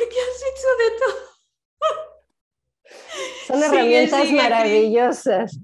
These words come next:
Speaker 2: son herramientas maravillosas. Entonces, eh, no hago comunicación con animales de manera profesional. De hecho, en Alternativa K tres tenemos el curso grabado también, que después se los toma Dani, porque es una,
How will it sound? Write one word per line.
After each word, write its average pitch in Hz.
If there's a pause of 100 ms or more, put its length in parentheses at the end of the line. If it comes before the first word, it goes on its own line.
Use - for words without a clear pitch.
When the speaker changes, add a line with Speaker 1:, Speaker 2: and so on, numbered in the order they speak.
(280)
Speaker 2:
son 262
herramientas 254
maravillosas. 208
Entonces, 233 (460)
eh, 214
no 254
hago 277
comunicación 208
con 254
animales 220
de 190
manera 196
profesional. 190
De 220
hecho, 214
en 180
Alternativa 180
K 233
tres 277
tenemos 196
el 170
curso 190
grabado 226
también, 233
que 214
después 180
se 208
los 185
toma 202
Dani, 208
porque 202
es 202
una, 202